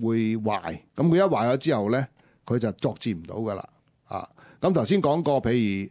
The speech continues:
如，誒，蘇聯喺好短嘅時候入邊呢，就做到好多其他型號嘅坦克出嚟啦，T三十四、八十五啊之，之類咁樣。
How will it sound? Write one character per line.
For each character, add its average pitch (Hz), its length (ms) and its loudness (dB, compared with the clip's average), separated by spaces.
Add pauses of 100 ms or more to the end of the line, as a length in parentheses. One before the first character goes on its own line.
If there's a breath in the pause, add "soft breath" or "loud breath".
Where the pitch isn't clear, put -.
(120)
如， 110 80 -4
誒， 107 340 0
蘇 180 220 4
聯 101 260 -2 (220)
喺 139 340 0
好 160 220 2
短 185 160 2
嘅 160 80 4
時 - 100 -4
候 95 60 -4
入 101 140 -4
邊 113 240 -2
呢， 147 200 2 (420 loud breath)
就 104 200 0
做 110 200 0
到 143 120 2
好 147 60 4
多 139 240 0
其 92 240 -4
他 147 260 -2
型 92 240 -4
號 92 120 -8
嘅 101 140 -6
坦 104 160 -10
克 127 140 -2
出 139 140 -6
嚟 85 120 -6
啦 104 140 -4
，T 139 220 -2
三 120 280 -2
十 - 80 -6
四、 110 140 0
八 104 180 -2
十 110 120 -4
五 104 320 -4
啊 104 200 -2 (160)
之， 143 320 0
之 135 200 -2
類 95 160 -2
咁 98 200 -4
樣。 110 140 0